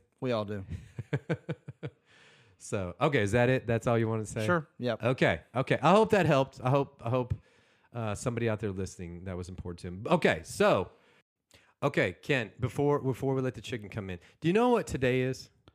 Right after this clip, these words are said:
Speaker 2: you know what today is?
Speaker 1: Uh, January twentieth. I'm
Speaker 2: No,
Speaker 1: trying to
Speaker 2: whoa,
Speaker 1: think.
Speaker 2: whoa, whoa, whoa, whoa, whoa, whoa. First of all, first of all, do you know what today is in podcast land?
Speaker 1: No.
Speaker 2: Podcast land. When is this? When is? When are people listening to this podcast?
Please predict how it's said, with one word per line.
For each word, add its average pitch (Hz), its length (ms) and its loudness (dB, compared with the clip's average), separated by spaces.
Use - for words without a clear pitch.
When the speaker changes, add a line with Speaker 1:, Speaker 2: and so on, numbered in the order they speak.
Speaker 2:
you 135 80 -10
know 131 60 -6
what 107 60 -10
today 104 200 -4
is? 98 120 -10
Speaker 1:
Uh, 123 280 0
January 131 580 4
twentieth. 135 680 2
I'm - 100 0
Speaker 2:
No, 175 80 6
Speaker 1:
trying 131 140 4
to 127 60 2
Speaker 2:
whoa, 160 80 0
Speaker 1:
think. 190 300 6
Speaker 2:
whoa, 180 120 6
whoa, 160 120 4
whoa, 131 240 4
whoa, 104 200 0
whoa, 95 100 -4
whoa. 90 200 -2
First 120 320 -4
of 98 80 -6
all, 87 140 -2
first - 320 -2
of - 80 -6
all, 90 120 -2
do 98 140 0
you 139 40 2
know 151 140 4
what 151 160 4
today 131 340 2
is 113 160 0
in 101 120 -10
podcast 104 560 -2
land? 78 300 -12
Speaker 1:
No. 123 380 4
Speaker 2:
Podcast 147 540 2
land. 80 280 -10
When 202 180 0
is 165 80 -4
this? 165 160 -4
When 175 300 -4
is? 147 300 -6
When 165 160 0
are 160 80 -2
people 143 280 -2
listening 113 320 -4
to 101 80 -6
this 87 120 -10
podcast? 80 520 -10